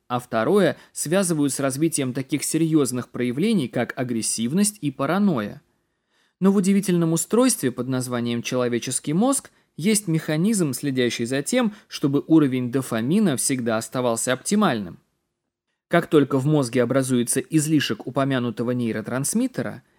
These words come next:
это ненужное количество съедается моноаминоксидазой Б или мао-Б, ферментом, вырабатываемым в организме.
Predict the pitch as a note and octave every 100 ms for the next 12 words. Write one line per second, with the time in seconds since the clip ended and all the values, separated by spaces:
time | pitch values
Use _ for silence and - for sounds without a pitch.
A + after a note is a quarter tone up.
0 | _ G#3 G#3+ G#3+ G3+ G3 D#3+ D#3+ D#3 E3
1 | G3+ A3 G3+ F#3+ F#3+ - - - - C#3+
2 | C3+ F#3 A3+ A3 G3+ G3 F#3+ _ - G3+
3 | B3 A3 G3 F#3 E3 - E3+ D3 D3 C#3+
4 | G#3+ F3 C#3 A#2 G#2+ _ C3+ D3+ G3 -
5 | D3+ B2+ B2 E3+ E3+ B2+ G#2+ G#2 _ _
6 | _ - B3 F#3 D3+ D#3 A3+ G#3 - F#3
7 | A3+ F#3 C#3 C#3 F3 G3 F#3+ G3 - E3+
8 | F3 G3 F3 A#2 G2+ G#2